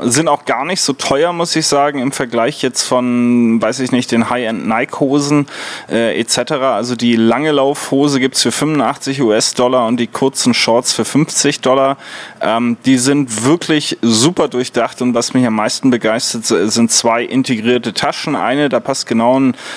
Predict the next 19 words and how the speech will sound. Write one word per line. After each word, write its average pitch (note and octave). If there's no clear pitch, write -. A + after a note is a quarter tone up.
Smartphone D#3+
rein, C#3+
so C#3
bis B2+
zur F#2+
iPhone A#2
sieben D3
Größe. C3+
Es B2
gibt -
wohl B2
Leute, A#2
die A#2
da A2+
das A2+
Plus -
auch -
reingedrückt A#2+
bekommen, C3